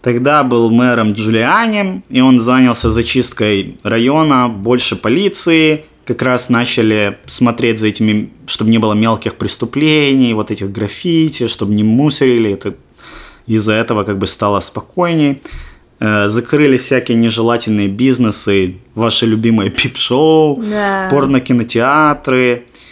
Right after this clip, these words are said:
Speaker 1: Открыли всякие туристические места, рестораны попсовые и прочее.
Speaker 2: Произошёл термин, который называется «диснификейшн».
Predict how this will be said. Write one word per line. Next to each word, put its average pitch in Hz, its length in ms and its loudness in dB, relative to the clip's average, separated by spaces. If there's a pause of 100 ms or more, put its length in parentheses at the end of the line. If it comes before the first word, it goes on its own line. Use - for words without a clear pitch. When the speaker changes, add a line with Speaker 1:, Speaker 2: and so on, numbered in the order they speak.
(140)
Speaker 1:
Открыли 139 420 0
всякие 127 320 -2
туристические 104 1200 -2 (380)
места, 127 600 2
рестораны 120 800 0
попсовые 104 920 -2
и - 20 -4
прочее. 95 560 -6 (220)
Speaker 2:
Произошёл 196 800 -6
термин, 202 640 -6
который 185 380 -14
называется 185 840 -10 (840)
«диснификейшн». 175 1080 -14